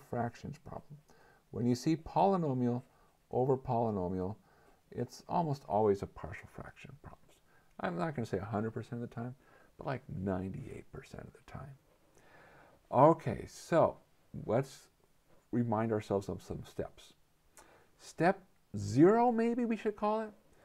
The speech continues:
Do we need to do long division? 'Cause sometimes you do. So before you start doing any fancy partial fractions work, ask yourself if you're ready for fancy partial fractions work. And the way you,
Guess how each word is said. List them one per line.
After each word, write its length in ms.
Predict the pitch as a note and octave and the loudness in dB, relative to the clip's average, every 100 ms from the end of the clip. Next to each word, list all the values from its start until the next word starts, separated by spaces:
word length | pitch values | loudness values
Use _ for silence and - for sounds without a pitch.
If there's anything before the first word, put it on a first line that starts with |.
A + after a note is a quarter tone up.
| - - - - A2+ | -20 -20 -20 -10 2
Do 140 | C#3+ | 4
we 140 | G3 | 6
need 320 | F3+ G3 A#3+ A#3+ | 4 4 2 0
to 80 | |
do 180 | G#3 G3+ | 2 4
long 300 | F3 E3 D#3+ | 6 4 2
division? 480 | C#3 A#2 G2+ - - - - | -2 2 2 0 -12 -18 -6
'Cause 180 | D3+ | -6
sometimes 500 | - A#3+ D4 D4 B3+ | -4 -6 -4 -4 -4
you 60 | G3+ | -4
do. 240 | E3+ G2+ - _ _ _ _ _ _ _ - - - - | -2 -4 -6 _ _ _ _ _ _ _ -20 -20 -20 -14
So 220 | - D#3 | 2 4
before 380 | D3+ D3 A3+ C4 | 4 0 0 0
you 160 | A#3 | -2
start 320 | - F3+ F3 - | -2 0 0 0
doing 240 | D3+ D3 | -2 -2
any 220 | C#3 D#3 | -2 -2
fancy 500 | C#3+ - C#3 C#3+ C3+ | -2 0 0 0 -4
partial 380 | B2 - A2+ - | -2 -2 -2 -6
fractions 520 | - F#3 G3+ - A2+ | 0 2 2 -4 -10
work, 280 | A2 F#2+ A2 - _ _ _ _ _ | -4 -4 -4 -16 _ _ _ _ _
ask 320 | B2+ F#3 - | -2 -2 0
yourself 380 | E3+ C#3+ D3 C#3+ | 0 0 -2 -2
if 120 | C3+ | -4
you're 120 | A#2+ | -4
ready 300 | B2 F3+ A3+ | -2 -2 0
for 180 | F#3+ G2+ | 2 0
fancy 360 | - G2 F#2+ G2 | 0 -4 -4 -8
partial 360 | - F#2+ - - | -8 -10 -12 -12
fractions 460 | - - - - - | -10 -10 -14 -20 -16
work. 200 | - _ - - - - - - | -16 _ -20 -20 -20 -20 -14 0
And 100 | B2 | 2
the 60 | C#3+ | 4
way 140 | A#3 | 4
you, 280 | B3 E3+ | 6 4